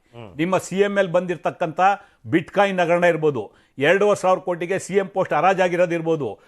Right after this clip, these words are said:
Speaker 2: ಪಿ ಎಸ್ ಎಸ್ ಸ್ಕ್ಯಾಂಡಲ್ ತರ ಬೇರೆ ಬೇರೆ ಇಂಜಿನಿಯರಿಂಗ್ ಡಿಪಾರ್ಟ್ಮೆಂಟ್ ಅಲ್ಲಿ ಆಗಿರ್ತಕ್ಕಂಥ ಹರಾಜು ಇರ್ಬೋದು, ಎಲ್ಲವನ್ನು ಎನ್ಕ್ವೈರಿಗೆ ಹಾಕಿ,
Speaker 1: ರೈಟ್.
Speaker 2: ಒಂದು ನ್ಯಾಯಾಂಗ ಎನ್ಕ್ವೈರಿ ಕೊಡಿ.
Speaker 1: ರೈಟ್.
Speaker 2: ಇವತ್ತೇ ಸ್ವೀಕಾರ ಮಾಡ್ತೀವಿ ನಾವು.
Speaker 1: ರೈಟ್. ಅಲ್ಲ,
Speaker 2: ಏ, ನಮ್ಗೆ
Speaker 1: ಮೋಹನ್
Speaker 2: ಓದಿ-,
Speaker 1: ದಾಸ್ ಅವರೇ, ಬಂದೆ, ಮೋಹನ್
Speaker 2: ಇದು
Speaker 1: ವಿಶ್ವ ಅವರೇ.
Speaker 2: ಸರ್ಕಾರ ಎನ್ ಒ ಸಿ ಕೊಡಕ್ಕೆ,
Speaker 1: ಅಲ್ಲ,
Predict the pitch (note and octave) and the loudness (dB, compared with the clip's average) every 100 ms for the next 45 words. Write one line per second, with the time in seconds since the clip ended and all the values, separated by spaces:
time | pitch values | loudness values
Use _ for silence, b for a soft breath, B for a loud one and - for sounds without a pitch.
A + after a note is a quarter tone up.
0 | _ - F#3+ G#3 G3 G#3 - F#3 F#3+ F3+ | _ -6 0 0 0 -2 -2 -2 -2 -2
1 | F#3 G3 E3+ F#3+ G3 G3 F#3 - _ D3 | 0 2 2 2 2 2 0 -2 _ -4
2 | F#3 G#3+ G#3 F#3 - F#3+ F#3+ F3+ F3+ F#3 | 0 0 0 -4 -2 -2 -2 -4 0 0
3 | E3 F3+ E3+ E3+ E3 F#3 F3+ D#3+ E3 C#3 | -2 -6 -2 0 2 2 0 -2 -4 -4
4 | G2+ - _ _ A2 C#3 G3+ A3 G#3 G3+ | -8 -14 _ _ -6 -2 2 2 2 -2
5 | F3 D#3 D#3 A#2 G2+ - - _ _ A#2+ | -6 -4 -4 -4 -6 -10 -20 _ _ -12
6 | A#2+ F3 D#3 E3 A3 G#3+ G3 F3+ D#3+ A2+ | -6 -2 2 4 4 0 -2 -4 -4 -8
7 | E2+ _ - B2 C#4 C#4+ C4+ B3+ B3 A#3+ | -10 _ -10 -2 0 2 0 0 0 2
8 | A#3 F#3+ G3+ F#3 C3 F3 F#3+ - F3+ G3+ | 2 0 0 0 -2 0 -2 -2 0 2
9 | B3+ A#3 A3+ A#3+ B3+ A3 G3+ F3 G3 A3+ | 2 2 4 4 4 0 0 0 0 0
10 | F3 G#3 - G3+ E3 B3+ C4 B3 B3 G#3+ | 0 -2 0 2 2 4 4 4 2 0
11 | E3 B3 A#3+ A#3+ | 0 0 2 0